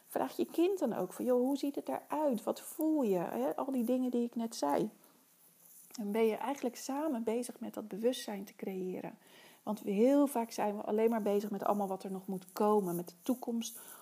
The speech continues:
Of we zijn bezig met wat er al geweest is. Hè. Dan zitten we bijvoorbeeld te piekeren. Maar bewustzijn is nu. Dus wat er nu is.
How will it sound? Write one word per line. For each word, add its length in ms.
Of 120
we 60
zijn 220
bezig 340
met 160
wat 160
er 80
al 100
geweest 540
is. 220
Hè. 180
Dan 140
zitten 260
we 60
bijvoorbeeld 400
te 120
piekeren. 640
Maar 720
bewustzijn 640
is 220
nu. 440
Dus 140
wat 180
er 100
nu 380
is. 540